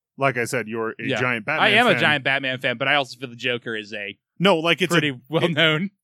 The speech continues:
Speaker 1: it's a good fit, and I, like, I know the Joker, but because I'm not a huge Batman fan, I wouldn't immediately make that thing. Like, it makes sense when you said it, but it didn't click to me when I was reading it, and I did just like this chapter.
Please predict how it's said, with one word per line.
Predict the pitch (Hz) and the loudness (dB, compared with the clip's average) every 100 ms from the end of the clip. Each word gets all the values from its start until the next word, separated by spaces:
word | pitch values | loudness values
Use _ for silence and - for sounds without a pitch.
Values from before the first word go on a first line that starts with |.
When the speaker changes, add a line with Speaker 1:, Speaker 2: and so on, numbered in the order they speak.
| _ _ | _ _
Speaker 1:
it's | - 175 160 | 2 2 2
a | 156 | 0
good | 165 185 | 2 0
fit, | - 185 | 2 0
and | 151 160 | 2 0
I, | |
like, | 160 151 - | 2 2 0
I | 147 | 2
know | 147 156 156 | 4 4 4
the | 131 | 2
Joker, | 127 143 139 117 | 2 0 0 -4
but | 117 117 107 _ _ _ _ | -2 -4 -6 _ _ _ _
because | 127 139 147 131 117 117 _ | -4 0 4 2 2 -6 _
I'm | 131 127 127 | 0 2 2
not | 123 120 | 2 2
a | |
huge | 117 123 110 | 0 -2 -2
Batman | 131 127 117 | 0 2 0
fan, | 110 120 | -2 -2
I | 113 | -2
wouldn't | 113 117 110 | 0 0 0
immediately | 113 113 113 107 | 0 0 0 -2
make | 107 104 98 - _ _ _ _ - | -2 -4 -6 -10 _ _ _ _ -16
that | 110 113 107 101 - _ _ _ _ _ _ _ | -4 0 2 0 -6 _ _ _ _ _ _ _
thing. | - 127 120 | -6 -2 0
Like, | 120 117 | 0 0
it | 139 | 0
makes | 135 135 127 | 2 0 0
sense | 131 123 | -2 -2
when | 117 123 | -2 -2
you | 113 107 | 0 -4
said | - - 110 | -4 -2 0
it, | 127 123 | 0 -2
but | - 113 | -2 -2
it | 110 | -2
didn't | 113 110 - | -2 -2 -6
click | - 117 - | -10 -10 -8
to | 110 | -6
me | 107 110 | -4 -4
when | 107 104 | -4 -2
I | |
was | 101 92 | -4 -6
reading | 95 104 113 123 | -8 -2 0 0
it, | 139 - _ _ _ _ _ _ | -2 -6 _ _ _ _ _ _
and | 110 113 | -4 0
I | |
did | 113 113 | 0 0
just | 107 - | -4 -6
like | 107 101 - | -6 -8 -8
this | 95 | -10
chapter. | - 98 - 95 | -8 -10 -10 -14